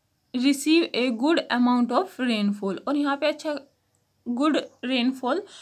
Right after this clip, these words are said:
देखने को मिल रहा है। Most of the deciduous, यहाँ पे deciduous हैं, as well as rain forest, rain forest भी हैं, and are present in these region। Around seventy seven percent of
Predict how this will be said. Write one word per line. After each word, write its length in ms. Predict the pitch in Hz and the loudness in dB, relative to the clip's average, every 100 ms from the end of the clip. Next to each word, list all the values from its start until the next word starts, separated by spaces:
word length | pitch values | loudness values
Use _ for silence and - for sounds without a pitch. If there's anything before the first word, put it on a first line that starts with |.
| - _ | -20 _
देखने 380 | 233 262 285 254 | 2 4 2 2
को 120 | 247 | 0
मिल 220 | 320 262 214 | 2 2 0
रहा 180 | 196 | -4
है। 160 | 175 190 - _ 247 | -6 -10 -18 _ 2
Most 480 | 269 392 427 - - - - | 6 4 2 -10 -18 -12 0
of 260 | 262 330 294 | 2 2 4
the 200 | 320 320 | 6 6
deciduous, 840 | 262 240 254 277 285 285 370 - | 4 0 0 0 2 2 0 -2
यहाँ 140 | 254 | -4
पे 140 | 240 254 | -4 -4
deciduous 720 | 240 247 269 285 285 320 320 | -4 -4 -2 0 0 0 0
हैं, 220 | 294 381 523 - | 0 0 -4 -6
as 220 | 254 240 254 | -2 0 0
well 280 | 254 254 262 | 0 2 2
as 380 | 247 247 269 240 - - | 2 2 -2 -6 -8 -8
rain 300 | 220 247 240 277 294 | -4 0 2 0 0
forest, 560 | 285 269 349 - - - _ 226 | 0 2 0 -4 -16 -20 _ -4
rain 300 | 233 240 247 254 | 0 2 0 0
forest 460 | 233 240 277 - 269 | 0 0 -2 -4 -2
भी 180 | 277 | 0
हैं, 240 | 285 269 320 - - - - | 0 -2 -6 -14 -20 -8 0
and 220 | 330 - - | 0 2 2
are 180 | 294 359 320 | 2 2 2
present 540 | 294 269 285 320 330 | 2 2 2 2 0
in 240 | 311 294 | 2 4
these 380 | 269 285 294 269 | 4 4 2 0
region। 400 | 254 226 262 311 330 _ _ _ - | 0 2 0 0 -2 _ _ _ -4
Around 440 | 254 262 277 330 349 | 4 6 8 6 2
seventy 640 | - 330 330 339 359 381 | 0 0 2 0 -2 0
seven 240 | 320 339 349 | 0 0 0
percent 520 | 339 339 330 320 311 | -2 0 2 2 2
of 160 | 294 | 2